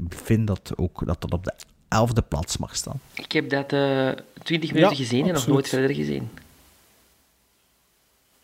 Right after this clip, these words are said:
Speaker 3: Het is echt een goede film. Dat was ook mijn eerste kennismaking met zowel Oscar Isaac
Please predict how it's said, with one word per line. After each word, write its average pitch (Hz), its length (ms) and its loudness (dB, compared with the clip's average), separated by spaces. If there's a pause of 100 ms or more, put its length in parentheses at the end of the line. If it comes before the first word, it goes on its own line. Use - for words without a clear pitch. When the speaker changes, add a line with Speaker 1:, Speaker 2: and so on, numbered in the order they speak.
Speaker 3:
Het - 300 -20
is 139 120 -4
echt 151 200 -4
een 147 80 2
goede 165 140 0
film. 175 360 -6
Dat 147 120 -2
was 135 100 0
ook 180 100 0
mijn 165 160 2
eerste 175 280 -2
kennismaking 175 600 0
met 156 100 0
zowel 151 300 0
Oscar 143 540 -4
Isaac 143 420 -4